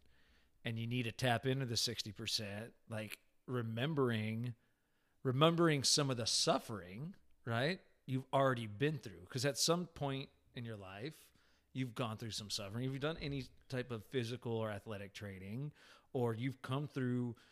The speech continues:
maybe some hardships in your, uh, marriage or maybe in your childhood, and you've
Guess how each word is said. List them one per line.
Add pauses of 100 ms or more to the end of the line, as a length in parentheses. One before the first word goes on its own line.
(260)
maybe
some
hardships
in
your,
uh,
marriage
or
maybe
in
your
childhood, (560)
and
you've